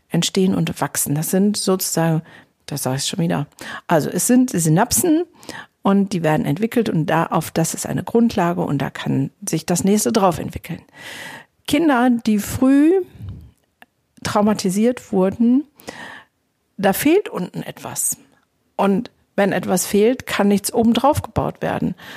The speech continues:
Wenn du dir so eine Pyramide vorstellst, wo auf der untersten Basis meinetwegen vier Kästchen sind und, ähm, es sind nur zwei Kästchen gefüllt,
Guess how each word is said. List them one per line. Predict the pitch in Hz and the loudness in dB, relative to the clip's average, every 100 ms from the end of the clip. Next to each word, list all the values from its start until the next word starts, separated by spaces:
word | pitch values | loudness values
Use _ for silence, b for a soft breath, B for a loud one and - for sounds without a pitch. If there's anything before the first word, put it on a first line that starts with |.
| B B _ | B B _
Wenn | 180 185 | 0 2
du | 185 | 2
dir | 180 | 2
so | 180 208 | 2 2
eine | - 180 | 2 0
Pyramide | 175 - 175 180 202 214 | -2 -2 -4 -2 -4 -6
vorstellst, | - 240 247 - 240 285 294 - 202 | -2 -2 0 -2 0 0 -4 -8 -2
wo | 185 185 - - - - - | 2 2 0 -6 -14 -16 -8
auf | - 180 | -6 -2
der | - | -2
untersten | 208 214 196 175 | 0 0 0 -2
Basis | 165 185 196 170 | 0 0 0 -2
meinetwegen | 175 175 180 175 175 175 175 B B B | 0 0 0 0 0 0 -2 B B B
vier | - 220 208 | -2 0 0
Kästchen | - 233 - - 185 165 | 0 -2 -2 0 0 2
sind | 175 233 349 - - | 2 2 0 -4 0
und, | 202 190 - B B B - | 0 0 -4 B B B -4
ähm, | 208 185 | 0 2
es | 180 | 2
sind | 233 - | 0 0
nur | 202 | -2
zwei | 190 - 214 | -2 0 0
Kästchen | 226 - 214 - 196 185 202 _ _ _ _ _ _ - - _ | 0 -2 -2 -2 -2 -2 -4 _ _ _ _ _ _ -12 -12 _
gefüllt, | 190 185 - 214 196 285 403 - - | -4 -2 0 0 2 0 -2 -4 -6